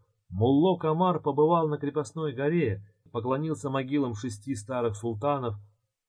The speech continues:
в мечети Дауда полюбовался гробницей Архана, но заглянул и в те тесные переулки между стенами мавзолеев и мечетей,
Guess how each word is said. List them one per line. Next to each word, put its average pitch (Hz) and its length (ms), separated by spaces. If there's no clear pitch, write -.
в 82 40
мечети 120 400
Дауда 131 440
полюбовался 113 640
гробницей 110 580
Архана, 110 680
но 120 400
заглянул 165 680
и 147 60
в - 160
те 151 160
тесные 139 520
переулки 139 540
между 113 320
стенами 127 460
мавзолеев 120 640
и 113 40
мечетей, 113 640